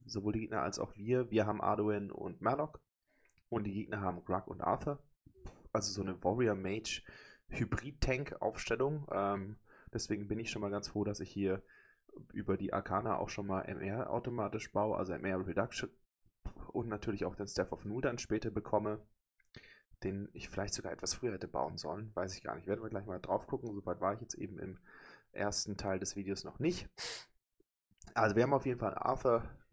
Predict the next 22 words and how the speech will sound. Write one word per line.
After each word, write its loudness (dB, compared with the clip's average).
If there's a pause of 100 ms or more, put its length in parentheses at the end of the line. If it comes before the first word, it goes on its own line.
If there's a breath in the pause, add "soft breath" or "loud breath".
äh, 4 (480 loud breath)
auf -2
der 4
Gegnerseite, 2 (360 loud breath)
ein -12
guter 2
Solo-Laner, 2 (320)
ähm, -4
hier -4
die -16 (240)
ganz 0
komische -2
Aktion -2
von -6
Wukong, -4
warum -4
geht -4
er 0
da -2
so 0
hart 0
rein, 0